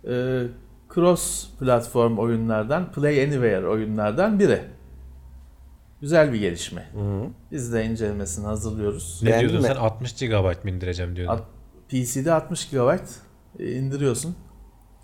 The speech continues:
Speaker 1: Vallahi tabii bu kotaların ülkesinde altmış gigabayt P C'ye, elli gigabayt Xbox'a, <laughs> yüz on gigabayt, yüz yirmi gigabaytı bir oyuna gömmek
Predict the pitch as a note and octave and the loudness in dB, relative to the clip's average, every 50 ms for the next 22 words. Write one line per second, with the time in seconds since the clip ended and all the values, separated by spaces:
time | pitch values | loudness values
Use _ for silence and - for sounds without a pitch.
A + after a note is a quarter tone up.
0 | - - - - - - _ _ _ _ _ _ - - A#2 A2+ A2+ A#2 A#2 A#2 | -20 -20 -20 -20 -20 -20 _ _ _ _ _ _ -6 0 2 2 4 6 4 4
1 | A2+ - B2+ A#2+ B2 A#2+ B2 A#2+ - - C#3 C3 C3 C#3+ B2 A#2+ A2+ A2 A2+ A2 | 4 2 0 0 0 0 -2 -2 -2 0 0 2 2 2 4 4 2 2 0 0
2 | A2 G#2+ G#2 - - A2+ G#2 - - G#2 G#2+ A#2+ C#3+ F3 G3 - - - - - | 0 -2 -2 -2 -2 -2 -2 -2 -2 -2 -2 0 0 0 0 -2 -4 -10 -18 -20
3 | - - - - - - - A#2 A#2 - - D#3+ C#3 - - C3+ A#2+ A#2+ A#2+ A2 | -20 -20 -20 -20 -14 -4 -2 0 0 0 -2 -4 -4 -4 -4 -2 0 0 2 2
4 | A#2 A2 A2 A2+ - B2 A2+ A2 A2 - A2+ G#2+ G#2+ G#2+ A2 B2 C3+ C#3 C#3 C3 | 2 0 0 -2 -4 -4 -4 -4 -4 -4 -4 -2 0 0 0 0 0 -2 -2 -2
5 | B2+ B2+ B2+ A#2+ A#2 A2 A2 A2 B2 A#2+ A#2+ - - - A2+ A2 A2+ - - D#3+ | -2 0 0 0 0 0 0 -2 -2 -4 -4 -6 -4 -4 -4 -4 -4 -4 -2 -2
6 | E3+ - - - - A#2 - E3 C#3 C3 B2+ A#2 - D3+ D3 D3 C#3 C3 B2+ B2+ | -2 -2 -4 -6 -8 -2 0 2 2 4 2 4 4 4 4 4 2 0 0 -2
7 | A#2+ A#2 A#2+ A#2 A#2 A2+ A2 G#2+ - A#2+ A#2 A#2 A#2+ B2+ B2+ C3+ C#3 C3+ C3 B2+ | 0 2 2 4 4 4 2 0 -2 -4 -6 -4 -4 -4 -4 -4 -4 -4 -2 -2
8 | B2 A#2 A#2+ A#2 A2+ A2+ A#2 C#3 B2 C3+ D3+ C#3+ B2+ B2 A#2 A#2 A2 A2 A2+ G#2+ | 0 0 2 0 0 -2 -4 -4 -2 0 2 2 2 2 0 -2 -2 0 0 -2
9 | G#2+ A2+ B2+ E3+ - - | 0 -2 -4 -4 -6 -8